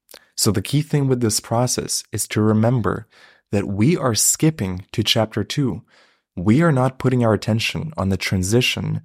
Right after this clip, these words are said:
between chapter one and two. And if you're very logical minded and you like to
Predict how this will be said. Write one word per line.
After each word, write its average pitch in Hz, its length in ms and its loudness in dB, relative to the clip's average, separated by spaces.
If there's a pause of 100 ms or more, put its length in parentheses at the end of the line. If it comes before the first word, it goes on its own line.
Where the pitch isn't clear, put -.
(220)
between 98 320 -2
chapter 98 380 -2
one 92 160 0
and 90 160 -4
two. 104 260 -8 (760)
And 98 100 0
if - 120 -2
you're 107 80 4
very 147 260 4
logical 120 500 2
minded 104 400 0
and 107 120 0
you 98 60 0
like 101 280 0
to 95 300 -4